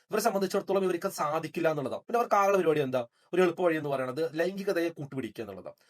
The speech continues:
ഏത് വിഷയം നമ്മൾ സംസാരിക്കുമ്പോഴും അതെല്ലാം ലൈംഗികതയെ കൂട്ടിച്ചേർക്കും. ഇപ്പോ നമ്മുടെ എക്സാമ്പിൾ പറയുന്നുണ്ടെങ്കിൽ പണ്ട് ആണും പെണ്ണും തമ്മിലുള്ള, സ്ത്രീയും പുരുഷനും തമ്മിലുള്ള ജൈവികപരമായിട്ടുള്ള ഡിഫറൻസിനെ കുറിച്ച്, ആ, ഹോർമോൺ ചേഞ്ചസിനെ കുറിച്ചൊക്കെ സംസാരിച്ചൊരു വീഡിയോ ചെയ്ത സമയത്ത്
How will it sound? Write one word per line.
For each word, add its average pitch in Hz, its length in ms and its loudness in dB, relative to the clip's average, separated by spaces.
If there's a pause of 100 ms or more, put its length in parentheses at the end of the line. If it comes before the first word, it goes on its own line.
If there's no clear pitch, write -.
(180)
ഏത് 262 280 0
വിഷയം 220 240 0
നമ്മൾ 185 140 0
സംസാരിക്കുമ്പോഴും 143 680 -2
അതെല്ലാം 143 240 -2
ലൈംഗികതയെ 156 560 -2
കൂട്ടിച്ചേർക്കും. 127 500 -12 (240)
ഇപ്പോ 196 220 4
നമ്മുടെ 185 220 2
എക്സാമ്പിൾ 175 340 -2
പറയുന്നുണ്ടെങ്കിൽ 151 640 -2 (260)
പണ്ട് 175 280 2
ആണും 170 440 2 (140)
പെണ്ണും 175 220 -2
തമ്മിലുള്ള, 123 520 -4
സ്ത്രീയും 180 340 -2
പുരുഷനും 170 280 -8
തമ്മിലുള്ള 139 460 -2 (420)
ജൈവികപരമായിട്ടുള്ള 160 1040 2 (200)
ഡിഫറൻസിനെ 165 500 -4
കുറിച്ച്, 135 360 -6 (240)
ആ, 117 80 -8
ഹോർമോൺ 160 420 -2
ചേഞ്ചസിനെ 151 400 -4
കുറിച്ചൊക്കെ 139 340 -10
സംസാരിച്ചൊരു 139 520 -8
വീഡിയോ 147 200 -4
ചെയ്ത 135 120 -6
സമയത്ത് 120 460 -8